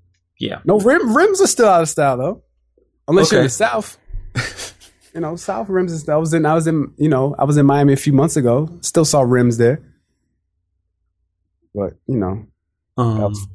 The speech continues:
Speaker 1: so ha-, you've got the app.
Speaker 2: I have the app.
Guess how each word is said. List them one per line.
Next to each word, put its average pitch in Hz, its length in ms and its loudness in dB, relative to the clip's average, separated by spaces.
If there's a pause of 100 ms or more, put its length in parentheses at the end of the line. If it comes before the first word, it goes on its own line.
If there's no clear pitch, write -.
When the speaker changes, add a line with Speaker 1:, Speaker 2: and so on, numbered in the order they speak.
(920)
Speaker 1:
so 165 280 4
ha-, - 460 -2
you've 180 140 -2
got 190 200 0
the 139 140 2
app. - 280 -4 (340)
Speaker 2:
I 147 100 0
have 160 280 0
the 170 180 4
app. 143 240 0